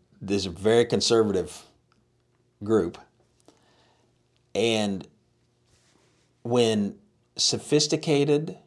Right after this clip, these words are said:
experienced, conservative investors are willing to put money into a project,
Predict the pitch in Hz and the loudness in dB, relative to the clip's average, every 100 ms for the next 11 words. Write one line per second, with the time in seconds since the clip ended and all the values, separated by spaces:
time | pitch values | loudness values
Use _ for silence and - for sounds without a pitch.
0 | _ _ _ _ _ _ _ _ - - | _ _ _ _ _ _ _ _ -12 -4
1 | - - 127 131 131 135 131 - - 104 | -4 0 0 2 2 0 -6 -8 -6 -4
2 | - 120 123 123 123 123 - 104 98 90 | 0 0 0 0 -2 -2 -8 -10 -10 -4
3 | 104 110 - 73 76 - - _ _ _ | -2 -2 -6 -8 -8 -12 -14 _ _ _
4 | _ _ _ _ 101 101 101 113 113 107 | _ _ _ _ -2 0 2 0 0 -2
5 | 92 - 113 107 110 110 101 104 95 87 | -4 -4 -4 -2 -4 -2 -2 -2 -2 -2
6 | 101 98 107 120 147 - | 0 0 0 -4 -6 -12